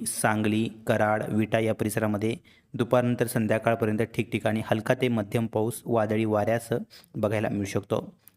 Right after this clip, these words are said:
सातारा, साताऱ्याचा मुख्यत्वे करून पश्चिम भाग, चिपळूण वगैरे या परिसरामध्ये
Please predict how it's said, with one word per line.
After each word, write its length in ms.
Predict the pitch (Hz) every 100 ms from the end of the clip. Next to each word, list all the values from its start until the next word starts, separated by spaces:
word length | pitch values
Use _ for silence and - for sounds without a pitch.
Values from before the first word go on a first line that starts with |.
| -
सातारा, 440 | 135 120 123 123 131
साताऱ्याचा 680 | - 107 117 117 113 120 120 - - - _
मुख्यत्वे 300 | 123 120 131
करून 160 | 135 135
पश्चिम 440 | 127 113 - 127
भाग, 160 | 123 120
चिपळूण 460 | - - - 113 113
वगैरे 260 | 110 117
या 120 | 120
परिसरामध्ये 520 | 98 107 110 107 104